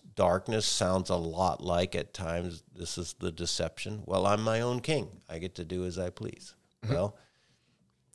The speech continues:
Speaker 1: yep. Well, then you can pick up all the pieces on your own too, and you can try to work out your own eternal, uh, destination on your own too. And, and the whole time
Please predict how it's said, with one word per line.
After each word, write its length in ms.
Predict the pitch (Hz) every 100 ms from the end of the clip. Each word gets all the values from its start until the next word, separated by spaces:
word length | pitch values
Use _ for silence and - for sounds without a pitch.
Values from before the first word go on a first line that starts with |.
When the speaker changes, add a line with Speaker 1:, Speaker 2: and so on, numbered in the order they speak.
| _
Speaker 1:
yep. 320 | 80 95 110 - _
Well, 100 | 92
then 200 | 85 92
you 100 | 92
can 160 | 92 95
pick 240 | - 101
up 180 | 95 -
all 200 | 92 92
the 100 | 92
pieces 420 | - 107 - 87 90
on 160 | 87
your 180 | 85 85
own 200 | 85 85
too, 340 | - 120 107 90
and 140 | 82
you 120 | 82
can 200 | 80 82 80
try 200 | 90 82
to 80 |
work 320 | 80 85 87 87
out 200 | 82 80
your 160 | 80
own 220 | 80 82
eternal, 640 | 80 76 85 82 82 80 - _ _ _ _ _ _
uh, 160 | 80 78
destination 800 | 76 87 - 85 85 85 - 90
on 140 | 78
your 160 | 78 82
own 140 | 87
too. 340 | 80 - 101 87
And, 220 | 82 76 _ _ _ _ _ _ _ _ -
and 160 | 80 80
the 60 |
whole 180 | 80 90
time 480 | - 92 85 85 80